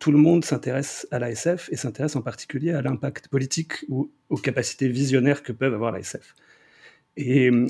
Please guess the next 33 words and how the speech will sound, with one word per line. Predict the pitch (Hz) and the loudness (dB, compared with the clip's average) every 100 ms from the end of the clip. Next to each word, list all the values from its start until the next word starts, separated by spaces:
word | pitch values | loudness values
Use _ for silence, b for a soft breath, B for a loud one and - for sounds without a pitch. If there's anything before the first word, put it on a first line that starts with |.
| 123 | -2
en | 117 | -2
tant | 202 | 0
qu'auteur | 202 151 - 131 | 2 2 4 2
de | 120 | 2
S | 107 - 185 | 0 -2 -4
F, | - - | -6 -12
puisque, | 113 - 120 | -10 -6 -4
euh, | 110 104 127 _ _ _ _ _ | -4 -6 -10 _ _ _ _ _
j'ai | 123 113 | -8 -6
écrit | 107 - | -6 -2
mon | 127 104 | -2 -2
premier | - 117 113 | -4 -2 -2
livre, | 110 117 113 | -4 -6 -6
euh, | 107 107 104 104 | -8 -8 -10 -12
de | 107 | -12
fantasy, | - 110 113 107 113 107 | -10 -8 -8 -12 -12 -12
euh, | 101 95 98 - | -12 -14 -20 -12
à | 123 98 | -10 -8
quarante | 101 - 117 113 | -8 -6 -4 -4
ans | 113 | -6
passés, | - 104 - 120 | -8 -10 -8 -8
euh, | 104 95 95 | -8 -10 -8
vraiment | 113 110 | -6 -6
très | - - 113 | -8 -8 -6
tardivement, | 107 101 104 101 - _ _ b b b b - | -6 -8 -12 -12 -12 _ _ b b b b -16
euh, | 107 104 101 104 104 101 104 - | -10 -8 -8 -8 -8 -12 -14 -6
en | 120 | -4
tant | 117 170 | 0 0
qu'auteur | 143 127 131 | 0 2 2
de | 117 | 2
S | 117 - 180 | -2 2 2
F, | 180 - - | 2 -10 -10
j'ai, | - 120 117 | -4 -4 -4